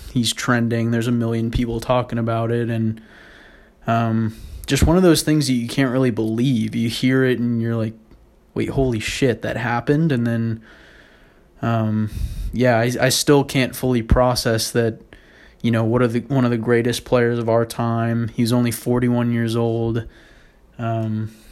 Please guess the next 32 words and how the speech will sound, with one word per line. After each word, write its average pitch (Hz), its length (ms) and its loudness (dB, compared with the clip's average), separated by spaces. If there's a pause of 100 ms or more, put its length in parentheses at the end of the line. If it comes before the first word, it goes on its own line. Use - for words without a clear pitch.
(320)
yeah, 113 220 0
it's 117 200 -2
wild 117 380 4
to 117 80 0
think 117 320 -2
that, - 460 -6
that 117 140 0
he's 117 160 0
not 110 240 0
with 117 260 -2
us 117 160 -4
anymore. 113 680 -2 (600)
Um, 110 480 -2 (280)
and, 117 280 -2
and 117 120 -2
so, 120 140 0
like 123 240 2
I 123 60 4
mentioned, 123 480 0
I'm, 117 260 -2
I'm 123 200 0
in 127 100 2
L 120 220 2
A 120 120 0
right 117 260 0
now. 120 380 -2
I'm 120 140 -2
actually 120 720 0 (960)
at 120 200 2
my 117 220 0
office 117 760 -2
where, 113 440 0